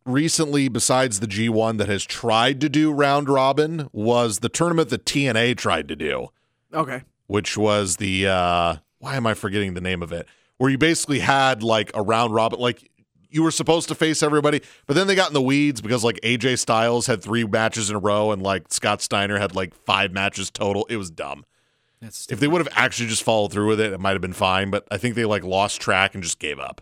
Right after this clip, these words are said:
Speaker 2: That's
Speaker 1: which
Speaker 2: dumb.
Speaker 1: sucks. And then they just figured out their main events. This tournament,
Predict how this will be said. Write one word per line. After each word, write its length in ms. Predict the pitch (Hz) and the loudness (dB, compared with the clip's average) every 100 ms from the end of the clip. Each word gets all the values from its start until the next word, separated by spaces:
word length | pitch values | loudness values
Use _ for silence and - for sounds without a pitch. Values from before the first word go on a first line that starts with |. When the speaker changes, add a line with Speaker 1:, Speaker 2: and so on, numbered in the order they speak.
| _ - | _ -18
Speaker 2:
That's 220 | 120 - | -14 -12
Speaker 1:
which 100 | 107 | -6
Speaker 2:
dumb. 60 | - | -4
Speaker 1:
sucks. 360 | 92 67 - | -4 -4 -6
And 120 | 127 123 | -2 0
then 80 | 123 | 0
they 80 | 117 | 0
just 220 | 104 - | -4 -10
figured 360 | - 117 101 101 | -4 -2 2 0
out 120 | 95 | 0
their 80 | 90 | -4
main 140 | 87 78 | -6 -6
events. 340 | 76 71 - - _ _ _ _ | -8 -8 -10 -12 _ _ _ _
This 280 | 151 196 - | 0 0 0
tournament, 680 | 196 185 175 170 165 - | 0 2 2 2 0 -4